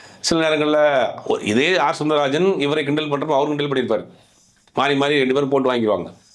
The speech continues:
But ஒரு நேரங்கள்ல அவர் டல்லா இருக்க போய் இவர் பண்ணோம்னு வச்சுங்களேன், ஓ, எரிச்சல் வந்துரும்ல. அந்த மாதிரி அவங்களுக்குள்ள நடந்த ஒரு சின்ன சின்ன சண்டைகள் தான்.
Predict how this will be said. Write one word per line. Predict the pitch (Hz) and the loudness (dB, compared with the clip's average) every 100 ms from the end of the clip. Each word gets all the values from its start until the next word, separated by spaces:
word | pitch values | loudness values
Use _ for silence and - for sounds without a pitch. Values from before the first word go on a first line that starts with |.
| _ - 180 | _ -4 -2
But | 190 | 2
ஒரு | 185 214 | 2 4
நேரங்கள்ல | 208 214 208 208 | 2 2 0 2
அவர் | 202 170 214 | 2 2 2
டல்லா | 180 190 | 0 0
இருக்க | 196 185 | 0 0
போய் | 180 | 0
இவர் | 175 147 151 | 0 0 -2
பண்ணோம்னு | 170 170 143 | 0 -2 0
வச்சுங்களேன், | 127 117 151 104 - _ - | 0 0 0 -4 -8 _ -6
ஓ, | 175 | -2
எரிச்சல் | 165 226 226 180 | 0 0 0 0
வந்துரும்ல. | 131 107 95 101 - - | -2 -4 -6 -6 -16 -18
அந்த | - 139 180 | -8 -4 0
மாதிரி | 214 233 240 208 185 | 0 0 2 2 2
அவங்களுக்குள்ள | 156 156 156 | 2 -2 -2
நடந்த | 143 143 | -2 -2
ஒரு | 135 | 0
சின்ன | 131 | -2
சின்ன | 123 120 117 | 0 0 0
சண்டைகள் | 113 113 110 101 | -2 -2 -2 -2
தான். | 107 - | -4 -6